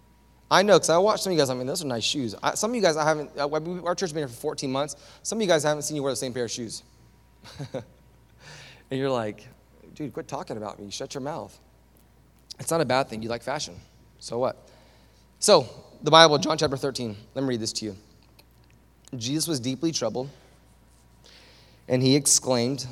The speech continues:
"I tell you the truth, one of you will betray me." Judas. Verse twenty-two, the disciples looked at each other, wondering who he was talking about, who he could mean.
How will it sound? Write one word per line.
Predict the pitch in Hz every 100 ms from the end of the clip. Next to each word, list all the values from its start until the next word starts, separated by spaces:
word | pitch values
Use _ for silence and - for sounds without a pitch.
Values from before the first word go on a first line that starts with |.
| -
"I | 117
tell | - 123
you | 139
the | 165
truth, | - 117 127 - -
one | 120 120
of | 135
you | 127
will | 127
betray | 131 151 123 107
me." | 113 127 113 _ _ _ _ _ _ _ _ _ _ - - _ _ -
Judas. | 113 113 131 - - - _ - _ _ _ _ _ _ _ -
Verse | 131 127
twenty-two, | 143 151 - 120
the |
disciples | 117 135 139 156 120
looked | 135 151
at | 151
each | 143
other, | 120 117 120 - - - _ _ _ _ _ -
wondering | 120 135 131 139 143
who | 117 135
he | 139
was | 147
talking | - 107 107 110
about, | 101 123 - - _ -
who | 123
he | 131
could | 131 135
mean. | 107 107